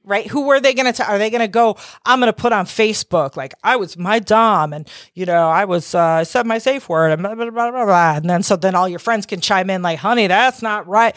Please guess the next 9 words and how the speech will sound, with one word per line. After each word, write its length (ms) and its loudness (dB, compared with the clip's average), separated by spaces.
No. 720 0
So 200 0
we 160 0
don't 500 2
really 360 0
have 400 0
anybody 600 -2
to 140 -10
talk 440 -10